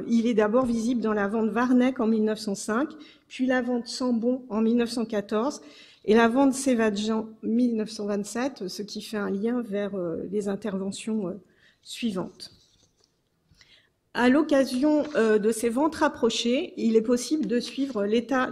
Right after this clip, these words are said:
de l'œuvre et des restaurations, et des restaurations qui la transforment. Euh, malheureusement, on perd ensuite sa trace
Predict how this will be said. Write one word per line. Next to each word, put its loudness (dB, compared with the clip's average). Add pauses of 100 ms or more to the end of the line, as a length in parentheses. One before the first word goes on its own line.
(120)
de 2
l'œuvre 0
et 4
des 2
restaurations, -4
et -2
des -2
restaurations -6 (280)
qui -10
la -4
transforment. -8 (1040)
Euh, 6
malheureusement, 4
on 0
perd 2
ensuite -2
sa 0
trace -2